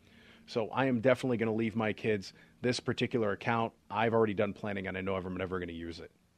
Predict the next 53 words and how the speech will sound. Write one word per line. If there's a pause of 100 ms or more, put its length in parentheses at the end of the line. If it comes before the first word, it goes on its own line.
Perfect
asset
to
throw
in
a
trust. (720)
Um, (300)
you
know,
things
you
don't,
probably
don't
wanna
put
into
a
trust. (760)
Uh,
it
would
be
awful
cumbersome (260)
to
put
your
daily
driver
car (320)
into
a
trust. (260)
By
the
time
you
go
to
sell
it,
it's
just
gonna
be
a
huge
pain
in
the
butt